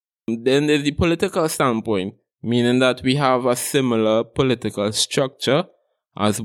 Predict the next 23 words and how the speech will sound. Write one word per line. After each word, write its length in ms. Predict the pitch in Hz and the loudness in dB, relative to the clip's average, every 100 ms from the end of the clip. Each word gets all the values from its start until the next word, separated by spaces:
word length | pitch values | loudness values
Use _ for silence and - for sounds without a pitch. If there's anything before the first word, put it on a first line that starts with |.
| - | -4
which 200 | 120 110 | -2 0
is 180 | 120 - | 0 0
tied 300 | 135 117 117 | 0 0 0
into 360 | 110 107 123 - | 0 0 -2 -2
a 60 | 113 | -2
historical 1040 | 113 151 135 - 175 139 101 - 92 - _ _ | 0 0 -2 -4 0 2 0 0 -4 -4 _ _
point 300 | 147 104 104 | -2 0 0
of 120 | 98 | -4
view, 120 | - - _ _ _ _ _ | -6 -18 _ _ _ _ _
meaning 280 | 120 123 127 | 0 2 4
that 180 | 127 131 | 2 2
at 60 | |
one 240 | 131 135 147 | 0 2 2
point 200 | 156 147 | 0 0
in 100 | 147 | 0
time, 300 | 165 160 160 | 0 0 -2
several 460 | - 151 117 113 113 | -2 -2 0 2 2
of 100 | 123 | 2
us 180 | 117 - | -2 -2
were 140 | 117 | -4
colonized 520 | 113 135 110 101 101 | 0 0 0 0 0
by 260 | 107 92 87 _ _ - | -2 -4 -4 _ _ 0
England, 680 | 127 131 143 151 156 156 | 2 2 2 2 2 -2